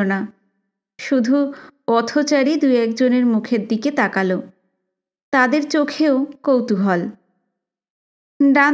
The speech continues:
দিক থেকে আর একটা রাস্তা বেরিয়ে গেছে, সেটুকু পার হওয়ার সময়ই ওর হঠাৎ চোখে পড়ল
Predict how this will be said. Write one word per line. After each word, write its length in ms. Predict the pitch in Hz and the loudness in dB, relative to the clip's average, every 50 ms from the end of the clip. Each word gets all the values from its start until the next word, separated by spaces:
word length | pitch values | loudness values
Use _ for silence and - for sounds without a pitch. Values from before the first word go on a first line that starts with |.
| 294 | 2
দিক 140 | 285 349 349 - | 0 -2 -4 -2
থেকে 280 | - 349 349 359 330 294 302 349 | -2 -2 0 0 0 0 2 2
আর 140 | 330 294 262 | 0 0 0
একটা 240 | 269 277 277 311 311 | -2 -2 -2 0 0
রাস্তা 380 | 285 269 233 226 226 - - 277 | 2 2 0 -2 -4 -4 -2 -2
বেরিয়ে 360 | 277 247 240 220 220 202 202 | 0 2 0 2 0 0 0
গেছে, 340 | 185 190 190 185 190 - 196 - 202 - _ _ _ _ _ _ _ _ _ - | 0 -2 -4 -4 -4 -6 -6 -6 -6 -12 _ _ _ _ _ _ _ _ _ -18
সেটুকু 480 | - - - 269 254 277 269 269 277 277 | -10 -4 -2 -2 0 0 -2 -2 -2 -4
পার 280 | 269 277 254 233 233 240 | -2 0 0 2 2 2
হওয়ার 380 | 233 220 240 254 254 262 262 262 254 | 0 0 0 2 2 2 0 -2 -2
সময়ই 520 | - - 269 240 233 233 247 254 240 226 233 247 - - - - - - _ - | -2 -2 0 0 2 2 2 2 2 0 -2 -2 -4 -8 -20 -20 -20 -18 _ -2
ওর 140 | - 254 247 240 | 0 0 0 0
হঠাৎ 500 | 220 - 240 226 226 226 254 247 247 247 - - - _ _ _ _ - | -2 -2 -2 -2 0 0 0 0 0 -2 -6 -14 -20 _ _ _ _ -4
চোখে 280 | - 254 247 - 262 | -4 -2 -2 0 -2
পড়ল 320 | 233 233 226 202 196 196 | -2 0 0 0 0 0